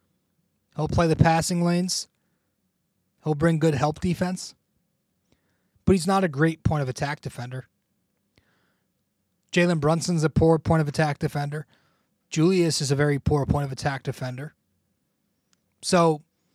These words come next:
the Knicks aren't great at the point of attack. They keep, the, you know, because of that, they're, they all, they keep allowing dribble penetration. And as soon as the ball handler gets into the lane,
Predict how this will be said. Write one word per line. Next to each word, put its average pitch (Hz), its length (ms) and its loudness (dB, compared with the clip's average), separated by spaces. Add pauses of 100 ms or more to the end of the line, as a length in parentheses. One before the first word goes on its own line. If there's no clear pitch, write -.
(500)
the 180 80 0
Knicks 233 260 2
aren't 226 180 0
great 208 220 2
at 165 80 -10
the 170 80 -4
point 180 180 2
of 165 60 0
attack. 147 400 -4 (300)
They 160 180 2
keep, 220 420 -2 (140)
the, 170 140 -2
you 165 260 -6
know, 156 300 -8
because 190 340 -2
of 208 60 0
that, 180 320 -2
they're, 170 200 -6
they 165 200 -6
all, 165 180 -6 (280)
they 170 100 -4
keep 185 240 0
allowing 180 400 2
dribble 175 260 2
penetration. 202 720 4 (1080)
And 160 440 -2
as 151 120 -4
soon 208 180 0
as 196 120 0
the 156 80 -4
ball 185 220 6
handler 175 320 4
gets 165 220 -2
into 147 200 0
the 139 80 -4
lane, 202 340 4